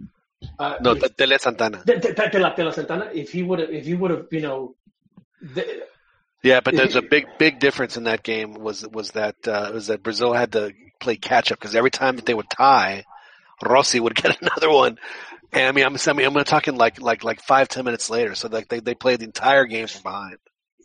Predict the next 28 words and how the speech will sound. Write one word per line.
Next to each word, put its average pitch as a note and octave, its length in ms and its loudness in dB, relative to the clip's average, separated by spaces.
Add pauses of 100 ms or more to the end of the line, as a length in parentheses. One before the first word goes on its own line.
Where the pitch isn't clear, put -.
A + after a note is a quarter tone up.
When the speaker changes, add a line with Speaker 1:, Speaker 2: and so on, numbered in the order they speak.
Speaker 2:
They A2+ 120 -4
just, A#2 200 -2
Speaker 1:
Yeah. A2 140 -2
Speaker 2:
they, B2 200 -6
it B2+ 60 -6
was, C3 160 -4
it B2+ 100 2
was A#2 120 -4
stupid - 520 -2
mistakes A2+ 480 -8
too. B2 160 -8
I - 20 -6
mean, G#2+ 140 -12
they A2 100 -4
just, A2+ 300 -10 (800)
one B2+ 160 2
of C3+ 80 2
them A#2+ 80 4
was G#2+ 220 0
just - 260 -10
really, B2 240 2
really G#2 220 -4
bad. F2+ 260 -6
But G#2 140 -10
yeah, G#2 180 -4
it A2+ 80 -2
was, A#2+ 240 -2
uh, A#2 220 0